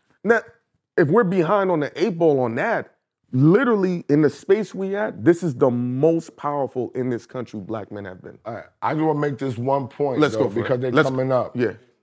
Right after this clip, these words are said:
Speaker 2: E-, even with that test pool that you talking about, right? Think about this. With that test pool, it's three hundred thirty-one million people now here. So back
Speaker 1: The
Speaker 2: when it was the
Speaker 1: volume of
Speaker 2: seventies,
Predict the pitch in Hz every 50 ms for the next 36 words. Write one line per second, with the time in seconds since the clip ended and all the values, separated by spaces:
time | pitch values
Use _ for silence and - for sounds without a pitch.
0 | _ _ _ _ _ - 160 147 - 147 - 160 175 180 185 190 185 190 180 160
1 | - 170 170 156 - - - 185 175 165 - - _ _ 170 170 165 156 147 139
2 | 131 - 156 160 135 - - 156 151 139 - - 123 107 107 98 98 110 104 95
3 | 92 98 110 113 113 127 123 - _ _ _ _ _ _ _ _ _ - 160 170
4 | 151 175 151 139 156 151 143 - - - 147 123 110 - - - 127 117 - 139
5 | 131 - - - 160 151 - - _ - 135 123 113 101 95 _ _ _ _ _
6 | _ - 160 143 - _ _ 170 180 190 170 165 175 170 165 151 135 - 170 156
7 | 160 160 156 151 156 156 156 147 156 165 160 156 143 131 - - - 220 220 170
8 | 175 170 147 143 131 123 120 113 107 98 107 117 107 95 82 - _ _ _ _
9 | _ - - 160 135 107 - 160 151 180 143 135 117 - 156 147 147 151 147 143
10 | 143 143 139 139 135 127 196 214 226 202 214 202 185 196 196 196 196 190 -